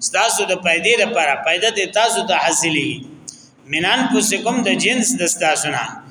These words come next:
ازواجا، هغه بیبیانې.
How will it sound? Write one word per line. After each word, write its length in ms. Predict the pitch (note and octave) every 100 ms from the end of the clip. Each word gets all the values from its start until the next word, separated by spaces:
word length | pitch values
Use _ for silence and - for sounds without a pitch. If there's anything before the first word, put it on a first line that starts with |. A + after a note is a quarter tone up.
| - - D3
ازواجا، 600 | E3 D#3 F#3+ A3+ A3 D#3+ B2+ A2 - - - D3+
هغه 280 | F3 F3+ E3 D3+ C3+ B2 B2+
بیبیانې. 600 | D#3+ D#3 E3 C#3+ B2+